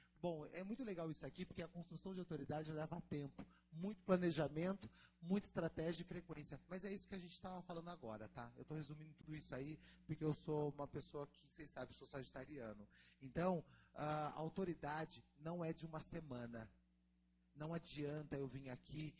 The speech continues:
e falar pra vocês assim, "Gente, meu, olha, a Maria Lavadeira é sensacional."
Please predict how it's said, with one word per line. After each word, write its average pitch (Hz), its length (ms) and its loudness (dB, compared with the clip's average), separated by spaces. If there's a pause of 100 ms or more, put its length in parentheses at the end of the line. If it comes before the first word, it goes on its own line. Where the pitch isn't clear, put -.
(120)
e 143 100 -6
falar 139 220 0
pra 139 120 -2
vocês 139 300 -6
assim, 135 320 -6 (220)
"Gente, 123 800 -4 (260)
meu, 123 540 -2
olha, 117 440 0
a 117 40 -4
Maria 123 260 -4
Lavadeira 123 500 -2
é 113 180 -6
sensacional." 131 840 -8